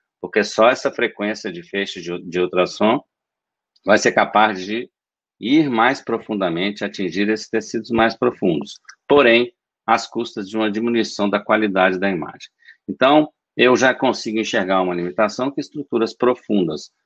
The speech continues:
ou que, que possam interferir nesse caminho desse feixe vão, obviamente, dificultar o meu procedimento. Então, quando você faz algo superficial, você consegue visualizar bem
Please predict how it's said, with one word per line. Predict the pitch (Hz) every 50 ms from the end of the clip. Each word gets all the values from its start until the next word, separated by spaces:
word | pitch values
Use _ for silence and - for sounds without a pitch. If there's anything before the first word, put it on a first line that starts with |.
| _ _
ou | - 107 110
que, | 107 - 123 117 110 107 - _ _ _ _ - -
que | -
possam | - - 110 110 - 113
interferir | 104 - - 123 131 - - 127 95 95 87
nesse | 87 98 - -
caminho | - - 107 101 95 90 87 87
desse | 90 95 - - -
feixe | _ 120 117 123 123 - - _ _ _ - _ _ _ -
vão, | 123 120
obviamente, | 113 113 110 98 110 101 95 98 104 104
dificultar | - - - 107 - _ 90 85 71 - 98 95
o | 95
meu | 98 95 90
procedimento. | - 101 92 - - 107 101 113 104 90 - - - _ _ _ _ _ _ _ _ _
Então, | - 110 120
quando | - 135 127 -
você | 139 120
faz | - 104 104 101 -
algo | 98 92 87 -
superficial, | - - - 87 90 - - - 87 87 92 101 107 110 107
você | 101 101 - 101
consegue | - 92 87 - - 90 80 80
visualizar | 80 78 87 90 85 85 80 80 87 85 82
bem | 76 80 82 80 73